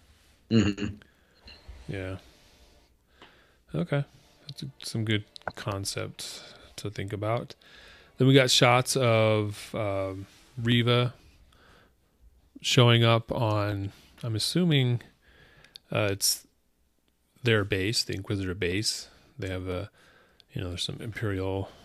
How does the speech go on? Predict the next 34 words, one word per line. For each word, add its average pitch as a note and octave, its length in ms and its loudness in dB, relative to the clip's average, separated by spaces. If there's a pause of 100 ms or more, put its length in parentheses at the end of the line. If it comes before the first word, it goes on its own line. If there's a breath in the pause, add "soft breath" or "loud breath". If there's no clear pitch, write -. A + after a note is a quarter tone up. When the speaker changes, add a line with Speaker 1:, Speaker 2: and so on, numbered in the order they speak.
(240 loud breath)
Speaker 2:
troopers G#2+ 420 0
there G2+ 280 2
and G2 100 -2
things G2 160 -4
like F#2 180 -4
that. F#2+ 340 -2
So - 340 -10
quick D3+ 260 0
shot B2 320 2
there A2+ 360 2 (760 loud breath)
of, G2+ 600 -4 (320 loud breath)
you F#2 80 -12
know, G2 80 -12
some G2+ 400 -10
tie C3 200 0
fighters B2 400 0
in A#2+ 80 -2
the A#2 80 -2
hangar, A#2+ 600 0 (680 loud breath)
uh, - 80 -10
some - 180 -8
troopers, B2 640 6
Imperial G#2+ 440 4
officers. A2+ 880 2
They're G#2 200 0
in, G2+ 280 -4
looks A2 200 -4
like G#2 160 -4
they're G#2+ 160 -2
in G#2 100 -2
this, F#2+ 420 0 (800 soft breath)
uh, F2 320 -4
war G#2 360 4
room G#2+ 440 2